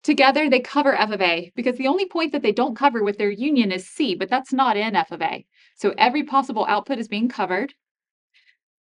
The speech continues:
Um, they both contribute to the cover, because by hypothesis, F of X is down here, and F of Y is over here.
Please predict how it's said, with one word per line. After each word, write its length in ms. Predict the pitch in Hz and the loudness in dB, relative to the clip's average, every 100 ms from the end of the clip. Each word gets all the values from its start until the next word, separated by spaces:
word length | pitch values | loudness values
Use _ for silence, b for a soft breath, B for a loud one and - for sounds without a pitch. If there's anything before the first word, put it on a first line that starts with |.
| _ - | _ 4
Um, 340 | 220 220 214 - _ _ - | 8 8 6 -8 _ _ -2
they 180 | 269 | 2
both 360 | 277 285 359 427 | 2 4 4 4
contribute 680 | 392 302 - 277 302 302 - | 0 -2 -2 -2 0 -2 -2
to 100 | 294 | -6
the 100 | 294 | -6
cover, 380 | - 285 285 339 359 _ _ _ _ - | -2 -2 0 -4 -8 _ _ _ _ -10
because 720 | 247 - 247 220 220 - - _ _ _ | -10 -4 -2 -2 -2 -8 -20 _ _ _
by 120 | - 233 | 0 0
hypothesis, 680 | 262 247 240 247 269 - - | 0 -2 -2 -2 -4 -4 0
F 140 | 226 | -2
of 80 | 202 | 0
X 220 | 208 - | -4 -4
is 100 | 196 | -8
down 180 | 196 185 | -4 -4
here, 340 | 185 262 285 359 _ _ _ - | -4 -2 -2 -4 _ _ _ -10
and 100 | 202 | 0
F 180 | 208 214 | 2 0
of 140 | 185 | -4
Y 220 | 196 202 | 0 2
is 160 | 190 180 | 0 -2
over 200 | 196 190 | -4 -4
here. 400 | 185 185 190 | -4 -4 -4